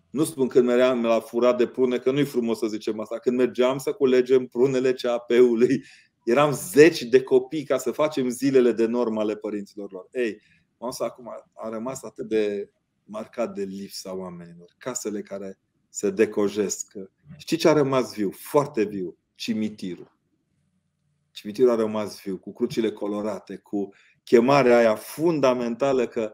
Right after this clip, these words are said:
e loc de înviere. E loc de înviere.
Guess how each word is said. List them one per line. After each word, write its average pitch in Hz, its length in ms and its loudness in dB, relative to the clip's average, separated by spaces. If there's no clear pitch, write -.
e 113 160 2
loc 123 220 6
de 110 100 0
înviere. 95 600 -6
E 98 160 -8
loc 95 200 -2
de 90 80 -12
înviere. 87 500 -16